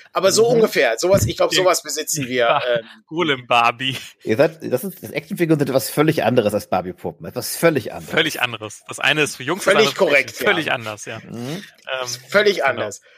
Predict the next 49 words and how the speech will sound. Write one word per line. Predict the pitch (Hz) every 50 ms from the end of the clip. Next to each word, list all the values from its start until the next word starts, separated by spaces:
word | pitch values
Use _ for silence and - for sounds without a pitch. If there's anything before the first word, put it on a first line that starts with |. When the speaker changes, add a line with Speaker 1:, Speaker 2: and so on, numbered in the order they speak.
| -
Speaker 1:
Äh, | 165 175
ich | 170 - 175 160 -
glaube, | 160 165 196 226 262
das | 214 208 196 -
ist | 233 220 -
so | - 220
ein, | 202 190
das | 180 175 175
ist | 220 226
so | 202 196
ein | 175
entsprechender | 143 151 160 - - 185 190 175 190 180 156 147
Teil. | - 170 165 123 113
Also | - 131 131 143 147 -
magische | - 135 170 180 175 160 147
Gegenstände | 165 202 214 196 - 185 185 175 180
sollte | - 165 180 185 185
man | 175 160 156
nicht | 156 151 - - -
kaufen | - 139 147 147 147
können, | 127 123 107 104 104 95
äh, | - - 98
in | - 104
der | 107 104 98
Form. | - - 104 101 -
Aber | 143 147 135
Dennis | 139 175 214 180 -
hatte | - - -
gerade | 123 123 123 123 120
zu | - - 117
dem, | 113 113 113 110 110 104
äh, | 104 110 110 110
Gedanken | 107 117 104 117 110 107 - 98
auch | 113 110
noch | 107 98 - -
was. | 92 98 - - - _ _ _ _ _ _ -
Speaker 2:
Ja, | 123 123 110 - -
also | 131 131 151
ich | 151 170
habe | 165 -
da | -
jetzt | 185 -
noch | 185 160
ein | 160
bisschen | - 185 175
drüber | 175 156 151
nachgedacht, | 135 135 156 170 - 131 104 113 120 -
weil, | - 113 117 113 107
ähm, | 92 113 110 110 110 107